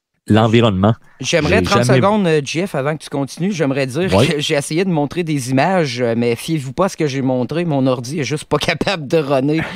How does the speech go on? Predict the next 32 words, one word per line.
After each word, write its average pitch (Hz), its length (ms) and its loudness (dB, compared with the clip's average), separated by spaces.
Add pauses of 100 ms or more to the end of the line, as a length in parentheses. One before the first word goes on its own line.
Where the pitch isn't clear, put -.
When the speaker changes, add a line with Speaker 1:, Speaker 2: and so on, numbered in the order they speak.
(320)
Speaker 2:
le 160 120 8
Speaker 1:
<laughs> 165 200 4
Speaker 2:
F - 200 -2
P 151 180 0
S 160 360 0
de 139 140 -2
Doom, 160 360 -2
puis - 120 -14
ça 127 240 -2
laguait 131 360 2
un 127 100 2
peu 147 180 -2
dans 123 160 2
le 117 80 -2
feed 131 460 -6
que 120 220 0
je 107 80 -4
viens 117 120 0
de 113 60 0
montrer, 117 420 -2
là, 156 120 0
mais, 120 140 0
euh, 117 280 0
occupez-vous 131 480 -8
pas 160 140 0
de - 60 -8
ce - 60 -18
que 127 120 -2
j'ai 117 160 -2
montré. 113 380 -2
Continue, 147 400 -2
Jeff. 113 300 -8